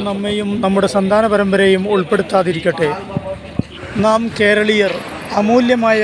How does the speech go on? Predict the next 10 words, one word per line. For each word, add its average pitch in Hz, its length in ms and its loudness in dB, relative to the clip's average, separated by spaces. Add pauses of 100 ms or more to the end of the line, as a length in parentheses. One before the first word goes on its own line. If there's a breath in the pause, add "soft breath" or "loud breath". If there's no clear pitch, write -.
(160)
ജലസമ്പത്തിനുടമകളാണ്. 190 1200 0 (960)
എവിടെ 233 300 4
കുഴിച്ചാലും 233 520 2 (100)
ശുദ്ധമായ 233 460 2 (180)
തെളിനീര് 233 460 2
ലഭ്യമാകുന്ന 214 640 0 (640)
സ്വർഗരാജ്യത്ത് 208 720 2 (100)
താമസിക്കുന്നവർ. 185 680 0 (720)
ഇതര 220 200 2 (140)
ദേശങ്ങളിലെല്ലാം 226 760 0